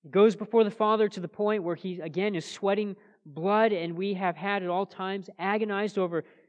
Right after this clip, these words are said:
situations, as maybe it's financial or something with your, your kids or the news of, of someone dying, whatever it may be, but our agony is slight when compared to that of Jesus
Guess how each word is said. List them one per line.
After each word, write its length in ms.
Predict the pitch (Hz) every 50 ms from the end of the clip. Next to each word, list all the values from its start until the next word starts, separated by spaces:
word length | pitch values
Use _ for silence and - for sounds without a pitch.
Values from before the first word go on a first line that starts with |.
| _ _ _
situations, 920 | - - - 233 - - 208 170 190 214 233 214 - - 226 214 208 170
as 140 | 151 135 160
maybe 160 | 170 165 151
it's 100 | 131 -
financial 880 | - _ - 156 151 160 190 214 220 214 - - 208 196 196 190 190
or 200 | 170 151 139 127 - _ _ _ _ _
something 340 | - - 196 - 196 175
with 100 | 170 156
your, 160 | 151 151 143 - -
your 220 | 185 175 156 135 - _
kids 480 | - - - 226 214 208 208 185 165 -
or 100 | 180 160
the 140 | 147 151 147
news 440 | 156 175 185 190 196 196 180 -
of, 120 | 165 143 127 - _ _ _ _ _ -
of 60 | 139
someone 380 | - - 208 208 190 180 165 160
dying, 320 | 156 196 196 208 208 190
whatever 380 | 175 185 208 233 254 214 226 208
it 80 | 180
may 220 | 190 214 214 208 196
be, 200 | 165 175 220 214
but 180 | 170 170 180
our 160 | 175 175 175 -
agony 680 | - - 208 233 240 214 240 226 233 233 233 208 180 185
is 100 | 170 160
slight 560 | - - - - - 190 208 214 220 214 196
when 140 | 185 180 160
compared 640 | - - 165 160 - 190 185 185 180 180 175 175
to 100 | _ 165
that 240 | 147 156 147 147 147
of 80 | 139
Jesus 320 | 135 _ 143 135 127 _